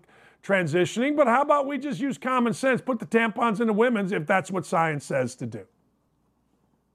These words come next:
<laughs> Jennifer, she's just out here speaking the truth, straighten all these clowns out. All right, let's see what else I got here. Oh, man.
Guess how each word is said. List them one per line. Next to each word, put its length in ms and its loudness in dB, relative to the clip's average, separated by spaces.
<laughs> 220 -20
Jennifer, 600 0
she's 240 0
just 180 4
out 220 6
here 120 0
speaking 440 -4
the 80 -2
truth, 260 -2
straighten 460 0
all 160 4
these 240 -2
clowns 500 0
out. 360 2
All 80 4
right, 360 4
let's 260 2
see 240 -2
what 160 2
else 300 4
I 160 -4
got 320 0
here. 260 -6
Oh, 240 2
man. 460 -2